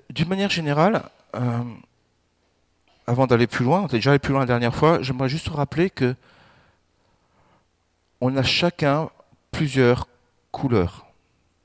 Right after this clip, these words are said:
En général, c'est très, très rare qu'on ait qu'une seule couleur, qu'on ait qu'une seule forme d'intelligence. On est souvent doué dans plusieurs.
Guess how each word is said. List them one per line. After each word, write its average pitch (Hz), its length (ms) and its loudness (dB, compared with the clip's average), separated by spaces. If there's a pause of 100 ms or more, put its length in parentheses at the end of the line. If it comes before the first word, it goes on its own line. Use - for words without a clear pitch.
(140)
En 107 60 -10
général, 131 340 -2
c'est 104 140 -6
très, - 220 -4
très 143 220 -2
rare 123 280 0
qu'on 113 160 -6
ait 117 80 -4
qu'une - 220 -14
seule 113 160 -6
couleur, 87 420 -6 (400)
qu'on 113 120 -6
ait 110 60 -6
qu'une - 160 -10
seule 113 140 -6
forme 110 160 -4
d'intelligence. 101 640 -8 (1120)
On 110 120 -4
est 117 200 0
souvent 165 380 0
doué 139 240 2
dans 127 100 -4
plusieurs. 101 400 -2